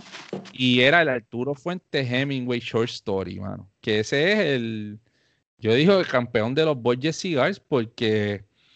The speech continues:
este, es accesible, es barato, eh, la vitola es única, esa forma, este,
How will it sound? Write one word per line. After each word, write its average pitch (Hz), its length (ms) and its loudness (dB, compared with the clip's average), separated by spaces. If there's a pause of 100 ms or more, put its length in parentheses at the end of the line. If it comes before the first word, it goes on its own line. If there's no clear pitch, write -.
(420)
este, 107 380 0
es 107 40 0
accesible, 127 720 -2
es 110 100 -4
barato, 110 840 2
eh, 107 560 0 (260)
la 107 540 0
vitola 123 640 4
es 147 200 2
única, 135 560 -2
esa 123 200 -2
forma, 135 800 0
este, 110 760 -2